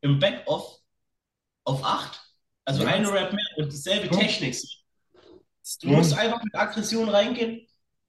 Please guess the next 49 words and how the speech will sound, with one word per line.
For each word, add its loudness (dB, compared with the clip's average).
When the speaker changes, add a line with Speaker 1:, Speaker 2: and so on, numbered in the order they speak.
Speaker 1:
fress -6
genug. -2
Speaker 2:
Ne, 4
ja, 8
da, 2
da 4
würde 6
ich -2
Speaker 1:
Perfekt. 0
Speaker 2:
nochmal -4
zu 0
einem 4
Thema 6
mit 4
Aggression 2
reingehen. 4
Ich 0
würde 0
einfach -6
das 4
Speaker 1:
Doch, 4
Speaker 2:
nicht 10
Speaker 1:
Ag-, -4
Aggression -2
und -6
Präzision. -10
Speaker 2:
Na, 6
du 6
musst, 6
das 4
Ding 2
ist, 0
wir -4
können 2
jetzt 2
da 4
nochmal 6
zehn 4
Jahre 2
drüber 0
reden, 0
aber 2
wir 0
haben 0
nicht -4
mehr -2
so -8
viel -8
Zeit. 2